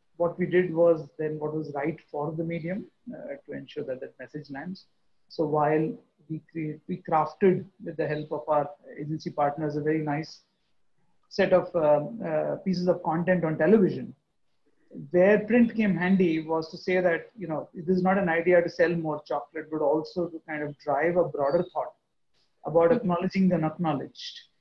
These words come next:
Speaker 1: And how do we, uh, create re-, you know, awareness of this, uh, initiative in a more credible fashion, where print came in, where,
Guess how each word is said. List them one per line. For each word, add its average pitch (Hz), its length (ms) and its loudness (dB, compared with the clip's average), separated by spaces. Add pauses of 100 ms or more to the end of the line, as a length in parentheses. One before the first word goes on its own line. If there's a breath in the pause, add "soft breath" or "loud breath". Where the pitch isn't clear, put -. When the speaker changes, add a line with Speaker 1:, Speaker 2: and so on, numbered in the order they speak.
(120)
Speaker 1:
And 165 100 -4
how 180 200 4
do 202 80 6
we, 208 440 2 (1000)
uh, 143 140 -16 (140)
create 185 500 0
re-, 151 200 0 (200)
you 175 100 -8
know, 165 120 -6
awareness 202 520 6
of 170 160 4
this, 156 240 -6
uh, 151 80 -6
initiative 151 640 -8 (540)
in 196 120 2
a 185 40 6
more 196 200 6
credible 196 420 6
fashion, 185 440 -2
where 175 120 2
print 180 320 -6
came 196 220 2
in, 123 180 -6
where, 143 280 -2